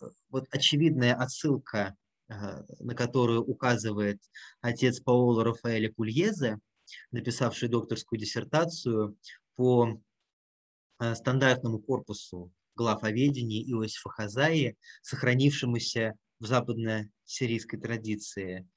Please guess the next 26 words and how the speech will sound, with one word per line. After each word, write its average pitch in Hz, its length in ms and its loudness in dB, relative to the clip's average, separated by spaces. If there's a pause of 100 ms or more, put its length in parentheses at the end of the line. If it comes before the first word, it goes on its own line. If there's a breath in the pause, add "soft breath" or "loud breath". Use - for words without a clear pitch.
(240)
и 110 220 -2
идентифицированной, 104 1080 -6 (400)
э, 104 60 -10
отцом 101 380 -4
Робером 104 400 0
Беле. 143 440 -2 (380 soft breath)
Вот, 104 280 -6
значит, - 360 -16
отец 110 220 -4
Паоло 113 300 0
Рафаэль, 113 540 0
Рафаэль 113 340 0
Пульезе 131 540 2
обратил 117 440 0
внимание 120 460 2
на 117 80 -2
кристалловидное 117 840 0
сияние 120 540 0
Адама, 117 640 2 (300 soft breath)
как - 180 -2
об 110 100 2
этом 120 240 6
говорится 110 460 2
в - 80 -10
«Пещере 117 340 0
сокровищ», 117 760 0